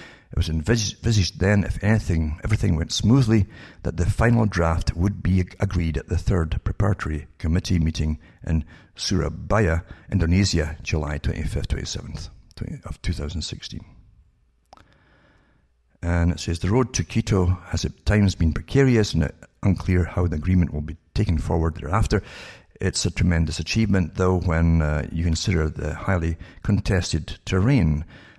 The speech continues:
that the international community has been able to negotiate to reach an agreement." Agreements generally mean lots of payoffs. <laughs> You ever noticed that, eh?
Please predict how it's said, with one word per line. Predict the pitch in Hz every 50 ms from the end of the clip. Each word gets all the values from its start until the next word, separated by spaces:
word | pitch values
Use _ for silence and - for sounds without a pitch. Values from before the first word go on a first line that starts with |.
| _ _ -
that | - - - -
the | - 90 69
international | 76 87 - 82 80 80 80 80 76 78 80
community | - 82 80 85 85 78 -
has | 73 -
been | - - 80 76 -
able | 85 87 80 78 80
to | - - -
negotiate | 80 82 80 80 82 85 98 - - - 71 71 - -
to | - - - -
reach | 73 76 76 - - - - - - -
an | - 92 85 71 76 73 - -
agreement." | 98 - 80 85 101 95 78 - - - - - - - - - _ _ - - - - - - -
Agreements | 127 123 165 156 117 95 -
generally | - 95 87 82
mean | 82 85
lots | 87 - -
of | 82 -
payoffs. | - 107 104 101 82 - - - - - - - 104 95 - - 107 110 -
<laughs> | - -
You | 110
ever | 104 127 117
noticed | 101 101 90 95 - -
that, | - 78 78 76 82
eh? | 90 98 107